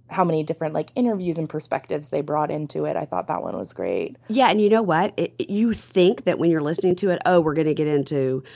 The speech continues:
Speaker 2: Rodan and Fields or LuLaRoe," or, but they hardly get into any really, like, recent ones that we know about. It kinda goes through the
Speaker 1: Yeah.
Speaker 2: history of multi-level marketing, and then I love how the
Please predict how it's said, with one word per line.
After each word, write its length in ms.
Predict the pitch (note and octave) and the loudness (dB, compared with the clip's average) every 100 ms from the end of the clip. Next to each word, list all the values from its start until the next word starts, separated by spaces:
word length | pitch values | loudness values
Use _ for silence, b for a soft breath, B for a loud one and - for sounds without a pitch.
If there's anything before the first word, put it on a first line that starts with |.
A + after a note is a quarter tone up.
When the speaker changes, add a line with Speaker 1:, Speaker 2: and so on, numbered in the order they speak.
| B B | B B
Speaker 2:
Rodan 320 | E3+ E3+ E3+ | 4 6 4
and 160 | D#3+ D#3 | 4 2
Fields 320 | D#3+ D#3 D3+ | 2 2 2
or 60 | C#3+ | 0
LuLaRoe," 960 | D#3 D3+ C#3+ D3+ D3+ D3 D3 C#3+ - | 2 2 2 2 4 4 2 2 0
or, 500 | - C#3+ C3 C3 A#2+ D#3 - _ | 0 2 2 0 -2 -4 -8 _
but 340 | - E3 C3 | -2 2 4
they 180 | F#3+ F#3 C#3+ | 4 2 0
hardly 420 | - - A#3 A#3+ F#3 | -8 -2 0 2 2
get 160 | E3+ | 2
into 260 | D#3 G#3+ G#3 | 2 2 2
any 320 | D#3+ D#3 D3 - - _ | 4 4 2 -4 -20 _
really, 340 | D#3 F3+ E3+ | 2 4 4
like, 220 | D3+ C#3 C3+ | 2 0 0
recent 380 | D3+ F3 - | -4 -4 -4
ones 260 | E3+ F3+ F#3+ | 0 0 0
that 140 | - | -4
we 140 | - C#3+ | -2 0
know 200 | F3 A3 | 2 2
about. 440 | A#3+ D4 E4 E4 - b b b b b b | 0 0 0 -2 -12 b b b b b b
It 80 | - | -6
kinda 240 | G3+ A#3 | 0 4
goes 100 | G3+ | 4
through 140 | F#3 F3 | 6 6
the 60 | |
Speaker 1:
Yeah. 140 | D#3+ - | 6 6
Speaker 2:
history 400 | F#3 F#3 A3 A#3 | 2 2 2 0
of 100 | A3+ | 2
multi-level 520 | A3+ A3+ B3 A#3 A#3 | 0 0 -2 0 0
marketing, 580 | A3+ A3+ A#3 A#3 A#3 A#3 | 2 0 0 0 2 0
and 200 | - F3 | 2 4
then 80 | E3 | 4
I 100 | D#3+ | 2
love 340 | D3+ D3 D3+ | 0 0 0
how 300 | D#3 D#3+ D3+ | -2 -2 -2
the 580 | D3 D3 C#3+ C#3+ C#3 C#3 | -2 -2 0 0 0 -4